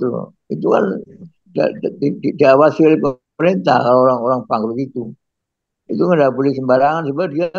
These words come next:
dia nggak bisa men-, me-, me-, memakai uangnya sendiri, dia, dia bisa boros apa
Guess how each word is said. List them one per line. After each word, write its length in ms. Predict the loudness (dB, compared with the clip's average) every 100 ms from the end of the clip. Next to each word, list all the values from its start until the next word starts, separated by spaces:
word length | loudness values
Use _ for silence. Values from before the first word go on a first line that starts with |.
| -10 -12 _ _ _ _ _ _ _ _ _ -4
dia 100 | 0
nggak 180 | 0 -2
bisa 100 | -6 -4
men-, 280 | -4 -6 -4
me-, 360 | -2 -2 -2 -6 -10 -18 -8
me-, 280 | -2 -2 -2 -8 _ _ _ _ _ _ _ _ -4
memakai 420 | 0 0 2 2 2
uangnya 240 | 0 -2
sendiri, 260 | -2 -4 -4
dia, 120 | -6 -4
dia 160 | -4 -4
bisa 720 | -6 -12 -4 -2 -2 -4 -10 _ _
boros 480 | -4 -2 0 -2 -6
apa 480 | -8 -2 -2 -4